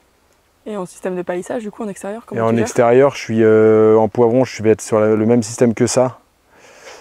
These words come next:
Speaker 2: Et après, en, et pareil sur aubergine, j'ai testé le même système que ça.
Speaker 1: Ça va ?
Speaker 2: Ça le fait bien, ouais, carrément.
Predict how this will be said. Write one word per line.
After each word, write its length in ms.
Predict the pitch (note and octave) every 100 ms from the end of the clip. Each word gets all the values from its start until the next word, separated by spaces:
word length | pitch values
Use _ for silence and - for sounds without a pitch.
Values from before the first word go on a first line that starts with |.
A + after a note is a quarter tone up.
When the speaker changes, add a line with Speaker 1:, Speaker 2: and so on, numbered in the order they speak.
| _ A2+
Speaker 2:
Et 80 |
après, 400 | A2+ A2 - B2
en, 840 | A#2+ A2 G#2+ G#2 G#2 G#2 G#2 G2+ G#2
et 120 | A2 A#2
pareil 260 | A#2+ A#2
sur 160 | A2 A#2
aubergine, 420 | A2+ A2+ G#2 B2+
j'ai 100 | A2+
testé 300 | G2+ G#2+ -
le 60 | A2
même 160 | A2+ A2
système 340 | A2 - A2+
que 140 | A2+
ça. 220 | G2+ A2+ G2+ _ _ _ _ _
Speaker 1:
Ça 80 | E3+
va ? 60 | -
Speaker 2:
Ça 440 | - - G#2+ G2+
le 60 | G2
fait 140 | -
bien, 220 | G#2 G#2+
ouais, 100 | G2+ F2 _ _ _ _
carrément. 360 | G#2+ G2 G2+